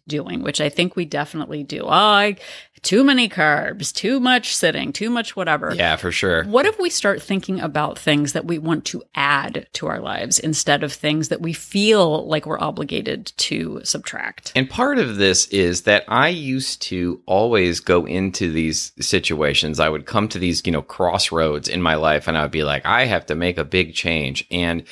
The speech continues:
Speaker 2: I would always get super sad and it would feel super depressing.
Speaker 1: Yeah.
Speaker 2: And because my idea of making big changes was I, that I had to, you know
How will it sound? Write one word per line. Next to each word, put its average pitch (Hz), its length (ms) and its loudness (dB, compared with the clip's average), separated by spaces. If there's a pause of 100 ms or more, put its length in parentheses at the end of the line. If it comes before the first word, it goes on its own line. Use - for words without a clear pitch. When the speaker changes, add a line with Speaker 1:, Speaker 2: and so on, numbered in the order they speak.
(520)
Speaker 2:
I 95 100 -2
would 95 180 -4
always 135 400 0
get - 260 0
super 127 460 -2
sad 76 640 0 (160)
and 87 360 -4 (120)
it 107 120 -2
would 85 180 -6
feel 110 380 0
super 113 440 -4
depressing. 85 680 0
Speaker 1:
Yeah. 135 320 0 (240)
Speaker 2:
And 90 260 -2
because 95 540 2 (120)
my 98 380 2
idea 101 600 0
of 101 100 -2
making 101 380 -2
big 92 180 -2
changes 127 480 -2
was 85 380 0
I, 101 100 0
that 92 180 0
I 85 120 2
had 110 440 -2
to, 92 420 -4
you 98 140 -6
know 90 120 -4